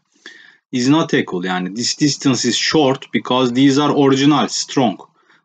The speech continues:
But this distance much more longer because you cannot tighten properly. This, this is incorrect size, small, not strong. Okay, this is also important. This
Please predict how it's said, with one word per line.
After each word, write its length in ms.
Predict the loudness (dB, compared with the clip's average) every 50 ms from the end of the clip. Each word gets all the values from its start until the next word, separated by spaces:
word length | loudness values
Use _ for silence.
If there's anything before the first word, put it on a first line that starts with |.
| _
But 180 | -8 -8 -8 -6 -2
this 220 | -2 0 0 0
distance 540 | 0 0 0 0 0 0 2 2 2 2 2
much 260 | 0 0 0 -2 0
more 180 | 2 2 4 6
longer 420 | 6 6 6 4 4 2 2 -2 -4 -8 -12 -16 _ _ _ _ _ _ _ _ _ _ _ _ _ _ -20 _ _
because 400 | -6 -6 -4 -2 -2 0 0 0
you 140 | 2 0 0
cannot 480 | 0 0 0 4 4 4 4 2 -2 -2
tighten 380 | -2 -2 -2 0 0 0 0
properly. 540 | 0 2 2 2 2 0 0 -4 -2 -2 -2
This, 380 | -4 -4 -6 -6 -6 -8 -8 -10
this 200 | -12 -10 -10 -8
is 320 | -8 -8 -8 -8 -10 -12 _ _ _ 0
incorrect 500 | 2 2 2 4 2 0 0 0 0 -2
size, 300 | -4 -4 -4 -4 -4 -4
small, 440 | -6 -6 -2 -2 0 0 0 0 0
not 240 | 0 -2 -2 -2 -2
strong. 400 | -4 -6 -6 -8 -10 -10 -12 -14 -20 _ _ _ _ _ _ _ _ _ _ _ _ _ _ _ _ _ _ _ -12
Okay, 360 | -10 -4 -2 0 0 0 -2
this 200 | -4 -6 -6 -4
is 120 | -2 0
also 280 | 0 0 0 -2 -6 -6
important. 480 | -6 -6 -8 -10 -12 -12 -12 -14 -6
This 360 | -2 -2 0 0 -2 -6 -6